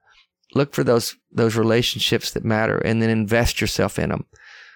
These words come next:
and, and spend the time with the people that, that deserve your time and that you deserve their time, and,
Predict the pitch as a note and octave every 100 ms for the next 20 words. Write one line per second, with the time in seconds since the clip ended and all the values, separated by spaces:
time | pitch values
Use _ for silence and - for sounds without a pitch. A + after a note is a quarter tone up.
0 | _ - A2 A2 G#2+ - G#2+ A2 G#2 -
1 | - C#3+ D3 C3+ - C3+ A#2+ A#2 A2 A2
2 | - G#2 - A#2+ - A2 G#2 A2+ G#2 -
3 | _ - - _ _ - - - A2 G#2
4 | A#2 A#2 A2 G#2+ - A#2 G#2+ G2+ G#2 G#2
5 | - A2+ A#2 G#2+ G#2+ G#2+ G#2 A#2 A2+ -
6 | - C2 D#2+ - G2+